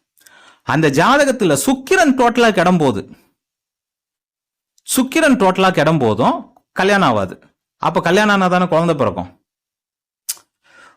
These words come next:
புரியுதுங்களா? எத்தனையோ பேர் நீங்களே பாருங்க, அஹ்,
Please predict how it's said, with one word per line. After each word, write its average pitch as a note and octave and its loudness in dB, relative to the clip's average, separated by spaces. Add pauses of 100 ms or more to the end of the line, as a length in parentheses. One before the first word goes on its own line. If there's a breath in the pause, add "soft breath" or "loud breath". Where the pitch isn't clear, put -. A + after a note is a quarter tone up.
(140)
புரியுதுங்களா? D3+ 2 (100)
எத்தனையோ A3+ 2
பேர் A3+ 2
நீங்களே G3+ 2
பாருங்க, F3+ 0 (1200)
அஹ், D3+ 0